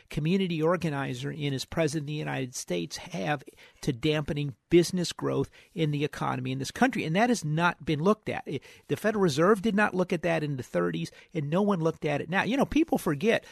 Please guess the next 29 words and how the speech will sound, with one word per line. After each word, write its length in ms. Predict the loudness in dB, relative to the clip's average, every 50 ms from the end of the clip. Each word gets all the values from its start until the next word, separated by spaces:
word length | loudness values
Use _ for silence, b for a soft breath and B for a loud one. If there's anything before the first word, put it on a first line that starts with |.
| B B B
this 220 | 0 2 2 2
market, 500 | 2 0 0 0 -2 -6 -10 -10 -10 -12 -10 _
the, 160 | -2 -2 -2 0
the 140 | 0 -2
economy 440 | -2 0 2 2 2 4 4 2 -2
fell 240 | 0 2 4 4 4
apart 380 | 2 2 2 2 2 2 2 0
in 120 | 0 0
Oc-, 320 | 0 -2 -2 -4 -8 -4
late 200 | -2 0 0 2
October, 460 | 2 0 0 -2 -2 -2 0 0 0 0
November. 380 | 0 0 0 0 0 0 0 2
That's 300 | 4 4 4 4 2 0
when 140 | 0 0 0
people 340 | 0 -2 -2 -2 -2 -2 0
realized 460 | 0 2 2 2 2 2 0 -2 -2
Obama 420 | -4 -2 0 0 0 0 0 -2
was 140 | -4 -6 -6
gonna 200 | -4 -4 -4 -4
be 140 | -4 -6 -6
president. 480 | -2 4 4 6 6 4 2 -4 -8 B B B B B 6
Everybody 460 | 6 8 8 8 8 8 6 6 4
blamed 480 | 0 -2 0 2 2 2 2 2 0
it 140 | -2 -4 B B B B B B B
on, 260 | 0 2 2 2 0
on 260 | 0 -2 -2 -2 0 0
Wall 220 | 2 2 4 2
Street, 360 | 2 -2 -2 -2 -2 -2 -2 -4
but 180 | -4 -6 -6